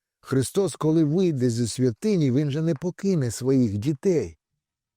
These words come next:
бо він пребуває в їх серцях, перебуває. Ми ж казали, Трійця, Христос і на небі, і пос-,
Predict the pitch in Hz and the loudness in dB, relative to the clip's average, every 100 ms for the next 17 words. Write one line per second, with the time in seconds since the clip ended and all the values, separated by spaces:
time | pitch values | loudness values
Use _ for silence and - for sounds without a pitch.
0 | _ - 107 139 170 147 156 156 165 165 | _ -6 -2 2 2 0 0 2 2 0
1 | 170 156 160 147 - 160 - 165 101 - | 2 2 2 -2 -4 -6 -4 -4 -4 -4
2 | 107 110 131 123 90 101 123 - 135 131 | -4 -2 0 0 -2 -2 -4 -4 -2 0
3 | 95 80 - 151 131 92 - 78 117 113 | -2 -6 -2 0 0 -2 -8 -6 -6 -4
4 | 143 135 135 131 127 165 165 160 _ - | -2 -2 -2 -2 -4 -4 -4 -8 _ -20
5 | - _ - 113 - 113 - | -20 _ 0 0 0 -4 -4